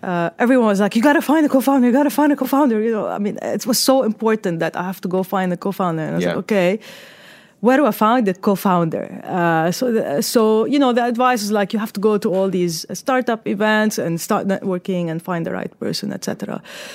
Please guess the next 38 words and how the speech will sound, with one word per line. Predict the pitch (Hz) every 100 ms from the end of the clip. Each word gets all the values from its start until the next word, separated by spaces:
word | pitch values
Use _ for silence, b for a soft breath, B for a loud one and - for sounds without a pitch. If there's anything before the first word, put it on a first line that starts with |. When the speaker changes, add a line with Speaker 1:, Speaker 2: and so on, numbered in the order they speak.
| B
Speaker 1:
So | B - 226 220 220 _ _ _ b b b b _ -
again, | - 254 277
I'm | 254
talking | 254 330 311 269
two | 285
thousand, | 277 269 254 233 233 233 220 220 - _ -
uh, | 202 185 185 -
end | 254
of | 254
two | -
thousand | 233 220 208
eleven. | 202 190 196 202 196 196 - -
So | - 240
things | 339 359
are | 302
a | 233
little | 220 220
bit | 180 160
different, | 160 196 - 175 170 -
uh, | - 165 160 160
Speaker 2:
Today, | 175 170
Speaker 1:
today, | 180 185 165 180 -
Speaker 2:
yeah. | -
Speaker 1:
I |
think. | 156 190 165 - B B B B B
Um, | - 185 185 180 180 190 196 - - - - - - - - - - _ _ _ 196 - _ -
so | - 269
I, | 247
in | 240 247 240
my | 247 277
mind, | 262 247 208 185 180
I | -
had | 190 208 196
to | 208
find | 185 202 185
a |
co-founder, | 175 202 180 190 175 - 76 -
and, | 202 190 185 180 180 180